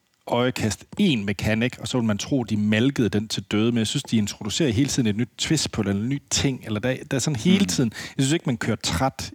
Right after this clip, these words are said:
Speaker 1: i mekanikken i det her. Det, det, det synes jeg er
Speaker 2: Nej.
Speaker 1: ret fint gjort.
Speaker 2: Altså, det er selvfølgelig hele det der med at lave tre D-verdener, men der er det specielle i det. Men det, de,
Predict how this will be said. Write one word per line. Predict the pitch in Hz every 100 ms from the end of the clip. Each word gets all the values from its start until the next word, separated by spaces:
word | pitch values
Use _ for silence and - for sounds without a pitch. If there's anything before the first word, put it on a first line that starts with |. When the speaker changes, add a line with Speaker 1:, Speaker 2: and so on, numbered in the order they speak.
| -
Speaker 1:
i | 123 98 - - - _ _ _ _ _ _
mekanikken | 113 - 120 117 120 101 90
i |
det | 95
her. | 95 - 104 -
Det, | 120 -
det, | 131 -
det | 131
synes | 123
jeg | 90
er |
Speaker 2:
Nej. | 92
Speaker 1:
ret | 95
fint | - 120 110 104
gjort. | 104 87 - _ - - - _ _ - - -
Speaker 2:
Altså, | 101 85 - -
det | 104
er |
selvfølgelig | 107 123 131 120 113
hele | 113 107
det | 95
der |
med | 87 85
at | 82
lave | 80 80
tre | - 117
D-verdener, | 87 80 82 82 - - - -
men | 87 87 82 - -
der | 85
er | 57 80 - -
det | 87
specielle | - - - 113 87 -
i | 107
det. | 104 80 - _ _ _ _ _ _ _ _ _
Men | - 101 98 95 92 - - - -
det, | 104 98 95 87 85 82 - _
de, | -